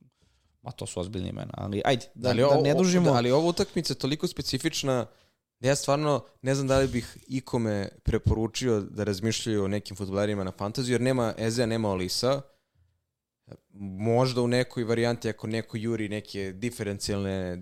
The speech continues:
Speaker 2: defanzivce, pa da razmisli o Andersenu, Barnley svakako, mislim, nije tema rasprave od početka sezone. Doduše, imao, imam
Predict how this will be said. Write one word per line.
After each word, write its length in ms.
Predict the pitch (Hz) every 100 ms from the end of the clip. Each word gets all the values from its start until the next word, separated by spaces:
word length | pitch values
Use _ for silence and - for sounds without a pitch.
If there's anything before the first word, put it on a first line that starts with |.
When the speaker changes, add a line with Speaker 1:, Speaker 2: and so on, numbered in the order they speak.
| - _
Speaker 2:
defanzivce, 640 | - 107 113 107 117 104 104
pa 140 | 101
da 100 | 101
razmisli 580 | 104 101 104 - 95 95
o 100 | 90
Andersenu, 880 | 92 101 104 - 104 98 98 90 85 _ _ _ _ _
Barnley 380 | 92 104 101 104
svakako, 500 | - 95 95 - 95
mislim, 500 | 90 90 90 90 62 - - _
nije 220 | 110 104
tema 280 | - 107 104
rasprave 540 | 104 - 104 95 95
od 220 | 90 87 -
početka 400 | 101 110 - -
sezone. 300 | 101 117 113
Doduše, 400 | 117 131 - 127 - -
imao, 300 | 127 143 139
imam 360 | 131 143 143